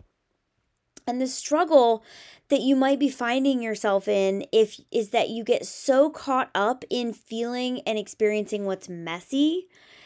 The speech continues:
that you might not be able to step back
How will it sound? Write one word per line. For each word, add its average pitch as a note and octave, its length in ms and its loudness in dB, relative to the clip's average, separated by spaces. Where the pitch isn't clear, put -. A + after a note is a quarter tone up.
that B3 160 10
you B3 140 0
might A#3+ 360 0
not C#4+ 400 2
be G#3+ 280 4
able A3+ 240 2
to A3+ 120 -8
step G#3 320 -4
back G3+ 300 2